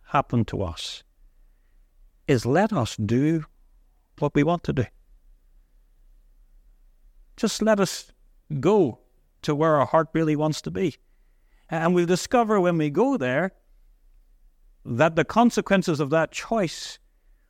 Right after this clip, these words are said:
will be a great judgment in and of itself. And if Lot had not gone to that place,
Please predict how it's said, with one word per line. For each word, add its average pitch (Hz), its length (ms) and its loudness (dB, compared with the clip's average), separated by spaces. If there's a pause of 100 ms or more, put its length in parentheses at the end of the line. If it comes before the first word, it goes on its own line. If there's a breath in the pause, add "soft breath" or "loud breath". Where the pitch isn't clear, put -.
(160)
will 147 140 -2
be 165 420 0
a 156 80 -2
great 175 280 0
judgment 196 580 2
in 214 160 2
and 208 100 2
of 220 160 0
itself. 214 580 -4
And 143 180 -6 (840)
if 160 140 0
Lot 226 280 4
had 180 220 0
not 180 440 0
gone 208 320 4
to 180 140 -2
that 160 260 -2
place, - 540 -8